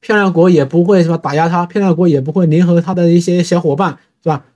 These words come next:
去全面的围剿华为啊。所以啊，华为仍然是市场的焦点重点。每一次调整啊，我觉得后面还是有机会的。随着华为近期的P七零，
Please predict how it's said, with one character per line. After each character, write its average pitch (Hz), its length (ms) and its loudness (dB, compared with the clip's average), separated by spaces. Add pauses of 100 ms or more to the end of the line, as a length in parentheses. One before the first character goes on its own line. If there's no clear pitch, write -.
(340)
去 151 720 0
全 165 340 -2
面 220 140 4
的 175 80 2
围 160 240 2
剿 160 160 -2
华 147 180 -4
为 139 120 -2
啊。 160 140 -10
所 285 160 -6
以 269 80 0
啊， 175 80 0
华 202 260 0
为 202 180 2
仍 254 200 -2
然 220 80 -2
是 196 120 -6
市 220 180 -6
场 180 100 -8
的 151 240 -6
焦 262 240 0
点 151 200 -4
重 190 180 -4
点。 123 180 -8 (540)
每 202 160 2
一 226 40 0
次 226 120 -6
调 196 220 0
整 160 200 -2
啊， 139 160 -12
我 127 120 -8
觉 151 160 -6
得 156 100 -12
后 208 160 -2
面 185 160 2
还 151 140 -8
是 - 100 -6
有 131 80 0
机 135 140 -6
会 160 100 -2
的。 131 100 0 (220)
随 - 160 -2
着 175 100 0
华 160 220 -2
为 156 120 2
近 160 220 -2
期 180 140 -6
的 160 80 0
P 180 240 -4
七 180 160 -2
零， 156 300 0